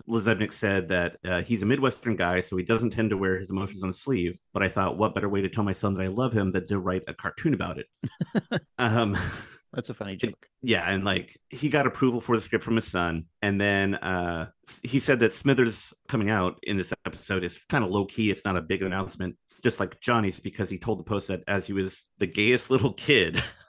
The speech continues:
Speaker 1: his parents were not surprised by his orientation. And so, um, twenty-two days before Johnny's twenty-second birthday, or five days before Johnny's twenty-second birthday,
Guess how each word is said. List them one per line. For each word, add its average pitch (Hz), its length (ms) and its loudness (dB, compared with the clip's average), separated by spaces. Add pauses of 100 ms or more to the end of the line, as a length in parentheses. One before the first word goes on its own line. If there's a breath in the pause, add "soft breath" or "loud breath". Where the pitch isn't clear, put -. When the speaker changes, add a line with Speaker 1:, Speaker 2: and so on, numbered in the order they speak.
Speaker 1:
his - 280 -4
parents 113 320 2
were 107 60 2
not 98 180 2
surprised 98 400 -2
by 95 60 4
his 90 120 0
orientation. 95 640 -2 (180)
And 104 320 2
so, 95 380 0 (120)
um, 92 260 0
twenty-two 113 580 0
days 101 200 4
before 92 600 -2 (140)
Johnny's 92 400 -4
twenty-second 101 440 -4
birthday, 90 460 -2 (140)
or 95 80 -2
five 127 180 4
days 101 140 4
before 101 360 -2
Johnny's 92 200 0
twenty-second 87 400 -6
birthday, 87 440 -4